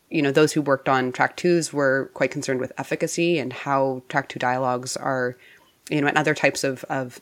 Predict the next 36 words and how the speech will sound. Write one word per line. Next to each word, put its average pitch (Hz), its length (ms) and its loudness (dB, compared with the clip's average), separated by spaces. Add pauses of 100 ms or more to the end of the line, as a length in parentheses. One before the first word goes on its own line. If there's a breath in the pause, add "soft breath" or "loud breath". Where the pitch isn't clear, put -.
um, 123 360 -4
engagement 143 580 2
on, 127 500 -2 (120)
you 139 120 -6
know, 120 120 -6
key - 240 -2
policy 143 400 0
issues 127 320 -4
are 123 80 -2
happening 127 640 -2
when 123 300 -4
the 123 100 -4
two 123 500 -4 (220 soft breath)
countries 135 380 -2
are 123 120 2
at 117 120 -2
such 123 200 -4
loggerheads 120 640 -4
and 117 100 -8
they 117 60 -10
feel 127 200 -4
that 123 120 -8
they're - 80 -6
not 120 160 -8
getting 123 180 -6
much - 200 -10
traction 135 360 0
on 117 100 -10
these 120 180 -6
types - 260 -10
of 120 300 -10 (380 soft breath)
in - 60 -2
these 135 120 0
types - 180 -4
of 127 80 -6
dialogues. 120 680 -4